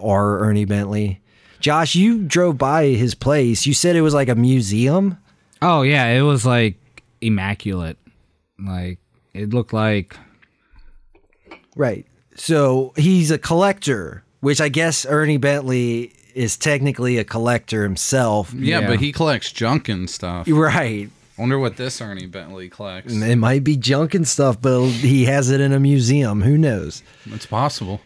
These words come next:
Speaker 1: Josh didn't go in. He just drove around drifting in my car. Still
Speaker 3: Speaking
Speaker 1: pissed.
Speaker 3: of which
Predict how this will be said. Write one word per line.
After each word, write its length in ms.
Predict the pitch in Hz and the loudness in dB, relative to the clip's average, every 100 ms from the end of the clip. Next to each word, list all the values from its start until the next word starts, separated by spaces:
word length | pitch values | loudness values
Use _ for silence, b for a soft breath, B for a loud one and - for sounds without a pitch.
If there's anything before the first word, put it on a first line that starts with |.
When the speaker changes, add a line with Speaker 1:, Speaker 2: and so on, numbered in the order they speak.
| _ | _
Speaker 1:
Josh 400 | - 127 147 - - | -2 2 2 -2 0
didn't 240 | 151 147 | 2 4
go 240 | 143 139 123 | 4 2 0
in. 260 | 101 90 | -2 -4
He 320 | 95 110 110 104 - _ _ _ _ _ | -4 -2 -2 -6 -16 _ _ _ _ _
just 300 | - 120 - | -2 -2 -2
drove 540 | - 104 110 127 131 120 | -4 -2 0 2 2 2
around 380 | 123 117 120 113 | 2 2 2 0
drifting 520 | 107 104 - 98 92 | 0 -2 -4 -6 -4
in 120 | 90 | -4
my 140 | 92 95 | -6 -6
car. 460 | 98 65 52 - B B B B B B | -6 -6 -8 -12 B B B B B B
Still 320 | - - 156 160 | -12 -2 0 2
Speaker 3:
Speaking 380 | 190 135 196 | 2 2 2
Speaker 1:
pissed. 40 | 175 | 0
Speaker 3:
of 180 | 139 117 | 0 2
which 640 | 117 113 110 - - | 2 0 -2 -6 -8